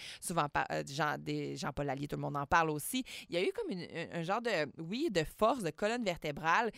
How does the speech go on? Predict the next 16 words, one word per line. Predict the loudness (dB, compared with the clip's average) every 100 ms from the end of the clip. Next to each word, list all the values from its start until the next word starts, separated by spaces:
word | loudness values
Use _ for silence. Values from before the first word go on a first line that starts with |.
| -12 -20 -8
qui | -2 2
décrivait | 2 0 -2 -2 0
Québec | 2 2 2
pendant | 0 -2
plusieurs | -4 -2 -2 0
années. | -2 -2 -6 -4
On | -2
l'a | 0
laissé | 0 0 -4
un |
peu | -6 -4
tomber. | -2 0 -2 -2 -8 -18 -4
Est-ce | -4
que | -2
c'est | 2 6
à, | 6